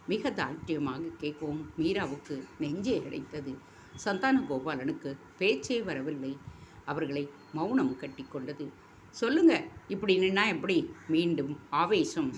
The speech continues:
முத்துராமனிடம். "சார், எங்களுக்கு என்ன செய்யறதுன்னே தெரியல. ஒண்ணு மட்டும் நிச்சயம், இந்த ஈஸ்வரி சாதாரணமானவ இல்ல. இவ நெஞ்சு அழுத்தம் யாருக்குமே வராது. இவ தான் இப்ப நாடகம் போடுறா, அந்த குழந்தைய. இவளை தவிர வேற யாருமே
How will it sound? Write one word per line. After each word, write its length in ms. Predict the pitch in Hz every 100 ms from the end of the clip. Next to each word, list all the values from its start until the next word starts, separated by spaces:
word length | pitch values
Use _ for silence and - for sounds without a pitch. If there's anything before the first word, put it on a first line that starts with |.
| -
முத்துராமனிடம். 800 | 156 170 220 160 135 123 127 139 135 - - - - -
"சார், 360 | - 160 151 156 - -
எங்களுக்கு 480 | 160 170 185 - 147
என்ன 160 | 175
செய்யறதுன்னே 580 | 160 180 156 160 151 131 -
தெரியல. 320 | 139 135 143 139 - -
ஒண்ணு 200 | 160 214
மட்டும் 320 | 247 254 330 330
நிச்சயம், 460 | 185 - 170 123 - - -
இந்த 200 | 190 160
ஈஸ்வரி 680 | 151 156 196 180 165 160 - -
சாதாரணமானவ 760 | 196 240 247 247 254 175 143
இல்ல. 320 | 160 139 143 147 - - -
இவ 300 | 175 175 143 - -
நெஞ்சு 360 | 135 180 294 311
அழுத்தம் 480 | 170 175 190 135 135
யாருக்குமே 560 | 151 165 196 165 151
வராது. 520 | 156 127 143 139 123 - - -
இவ 260 | 180 214
தான் 160 | 269 320
இப்ப 200 | 359 220
நாடகம் 480 | 165 165 196 185 135
போடுறா, 340 | 160 135 147 139 -
அந்த 220 | 156 160 147
குழந்தைய. 460 | 170 139 165 160 156 - - -
இவளை 260 | 180 226 -
தவிர 240 | 175 165 170 - - -
வேற 300 | 170 233 311
யாருமே 480 | 254 147 180 170 156